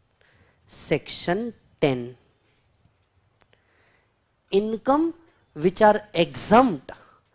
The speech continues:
are specified in section ten। तो ऐसी कुछ around forty-nine इनकम है, ये भी एक चैप्टर है आपको। ऐसी कुछ around forty-nine इनकम है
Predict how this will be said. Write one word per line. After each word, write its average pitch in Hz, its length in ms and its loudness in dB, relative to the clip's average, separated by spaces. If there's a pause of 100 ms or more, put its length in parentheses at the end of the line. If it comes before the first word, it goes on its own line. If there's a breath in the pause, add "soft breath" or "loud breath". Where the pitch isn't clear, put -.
(320 soft breath)
are 151 180 -2 (120)
specified 240 720 0
in 233 160 0 (100)
section 262 440 0 (600)
ten। 120 220 -4 (1600)
तो 208 120 -2
ऐसी 175 400 -2
कुछ 240 260 -10
around 202 360 -2
forty-nine 214 680 0
इनकम 156 440 -2
है, 110 140 -12 (1400)
ये 151 100 0
भी 185 140 0
एक 180 100 -2
चैप्टर 120 360 -10
है 110 60 -8
आपको। - 300 -16 (3750 soft breath)
ऐसी 165 220 -2
कुछ 208 200 -6
around 214 240 -2
forty-nine 220 580 0
इनकम 165 420 -2
है 202 240 -8